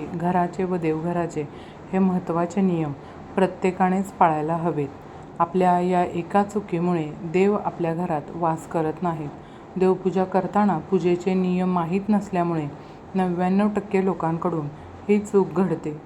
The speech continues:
आणि पूजेचं फळ मिळत नाही. आणि या एका चुकीमुळे देव घरात वास करत नाही. तर कोणते आहेत हे महत्त्वाचे नियम, ते आज आपल्याला माहीत असणं खूप आवश्यक आहे. देवघर हे देवांचं घर आहे,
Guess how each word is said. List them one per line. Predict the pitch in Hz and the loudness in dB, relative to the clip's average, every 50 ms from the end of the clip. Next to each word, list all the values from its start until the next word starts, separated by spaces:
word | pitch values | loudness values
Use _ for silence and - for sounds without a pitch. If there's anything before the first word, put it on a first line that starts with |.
| - | -6
आणि | 170 160 170 190 | -2 0 0 0
पूजेचं | 185 185 196 185 165 165 165 165 - 202 | 0 2 2 2 2 2 -2 -2 -2 -4
फळ | 190 196 - 165 170 190 | -4 2 4 4 4 6
मिळत | 208 208 190 165 - - 156 | 4 4 4 2 0 -2 -6
नाही. | 151 151 143 147 139 135 - - - - - - - - 143 | -6 -6 -6 -6 -8 -10 -12 -16 -18 -18 -18 -18 -16 -4 0
आणि | 170 180 190 196 196 196 196 165 175 170 | 2 2 4 4 4 2 2 0 0 2
या | 185 190 196 | 2 2 2
एका | 190 185 185 - 202 202 | 2 0 0 0 0 0
चुकीमुळे | 202 - 202 202 - 185 180 185 180 165 156 147 131 156 156 | 2 0 -2 0 0 0 0 0 0 0 -2 -2 -4 0 2
देव | 185 196 202 202 | 4 6 6 6
घरात | 185 185 175 180 170 175 190 | 4 2 0 0 0 -2 0
वास | 190 185 165 156 156 - | 2 2 2 2 -2 -4
करत | - 151 143 143 139 - | -6 -4 -4 -4 -4 -4
नाही. | 156 151 147 147 139 143 - - - - - - - - | -6 -6 -4 -6 -8 -10 -14 -16 -18 -18 -18 -18 -2 2
तर | 208 208 208 | 4 4 4
कोणते | 202 208 - 220 202 190 175 175 - 208 | 2 2 0 2 2 2 2 2 2 2
आहेत | 208 190 175 175 175 170 - - | 4 4 2 0 -2 -4 -4 -4
हे | 190 180 | -2 0
महत्त्वाचे | 185 185 180 175 - 160 165 175 170 - 196 | 2 2 0 -2 -2 -2 -2 -2 0 0 0
नियम, | 185 185 175 165 160 147 139 139 - - - - - - - - - - - | 0 2 2 0 0 -2 -4 -6 -10 -14 -18 -18 -18 -20 -20 -18 -18 -4 2
ते | - 202 208 208 | 4 4 4 4
आज | 208 - 170 165 165 165 | 2 0 -2 -2 0 0
आपल्याला | 175 165 - 190 180 170 170 160 170 180 - - - - - - - - - - | 0 0 0 0 0 2 2 0 -2 -4 -6 -12 -18 -18 -18 -18 -18 -16 -6 -4
माहीत | 180 170 165 196 208 208 | -2 0 2 0 2 2
असणं | 202 175 170 - 170 165 170 170 - | 0 0 0 -2 -2 -4 -4 -4 -4
खूप | - 208 196 196 | -4 0 4 4
आवश्यक | 165 151 151 165 160 - 165 160 160 160 | 4 4 4 0 -2 -2 -4 -2 0 -2
आहे. | 151 139 151 147 147 - - - - - - - - 175 | -2 -2 -6 -10 -12 -14 -16 -18 -18 -18 -18 -10 0 4
देवघर | 190 202 208 190 180 196 226 196 165 170 - - 156 180 | 6 6 6 4 4 4 4 4 4 2 -2 -6 -2 -2
हे | 196 | 0
देवांचं | 196 185 196 180 165 170 175 180 175 - 190 170 | 2 2 2 2 2 0 -2 -2 0 0 -2 0
घर | 180 185 170 165 | 2 0 2 2
आहे, | 160 147 147 143 139 | 2 0 -2 -4 -8